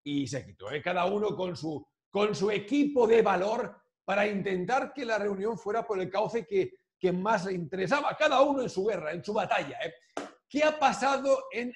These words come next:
la reunión? Esto es una noticia de última hora, ¿eh? Esto acaba de concluir y, y, y nos llegan noticias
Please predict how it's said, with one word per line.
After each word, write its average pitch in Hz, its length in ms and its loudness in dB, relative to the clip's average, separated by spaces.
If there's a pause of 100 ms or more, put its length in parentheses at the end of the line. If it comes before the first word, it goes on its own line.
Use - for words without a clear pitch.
la 202 260 0 (100)
reunión? 214 600 0
Esto 196 280 -4
es - 380 -6 (160)
una 233 180 -4
noticia 254 360 0
de - 180 -2
última 262 480 2
hora, 202 320 -2
¿eh? 202 240 -4
Esto 196 400 -8
acaba 254 580 0 (300)
de 151 300 -6
concluir 262 640 -2
y, 233 200 -4
y, 202 280 -10
y 202 160 -12
nos 185 320 -4
llegan 254 320 -2
noticias 233 760 -6